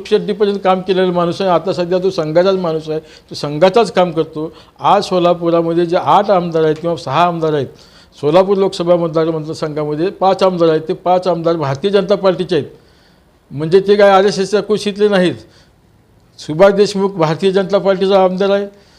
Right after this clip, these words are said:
विजयकुमार देशमुख भारतीय जनता पार्टीचा आमदार आहे,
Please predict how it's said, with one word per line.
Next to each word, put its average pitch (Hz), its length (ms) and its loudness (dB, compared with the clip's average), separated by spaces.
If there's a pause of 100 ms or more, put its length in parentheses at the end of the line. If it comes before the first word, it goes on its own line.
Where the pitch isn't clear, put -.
(720)
विजयकुमार 190 500 2
देशमुख 190 340 0
भारतीय 139 380 -4
जनता 190 240 0
पार्टीचा 196 400 0
आमदार 196 260 -2
आहे, 202 140 -2